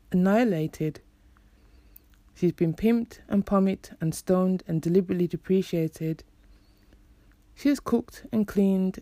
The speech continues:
and sewn and never been compensated. She's been forced to watch the offspring of her loins mangled and maligned across centuries.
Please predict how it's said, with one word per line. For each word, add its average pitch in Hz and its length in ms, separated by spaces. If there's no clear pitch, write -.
and 180 160
sewn 165 520
and 226 120
never 214 220
been 190 220
compensated. 170 1000
She's 185 160
been 165 180
forced 202 440
to 185 80
watch 165 260
the - 160
offspring 208 560
of 175 80
her 180 140
loins 175 440
mangled 196 640
and 165 120
maligned 175 520
across 160 300
centuries. 160 920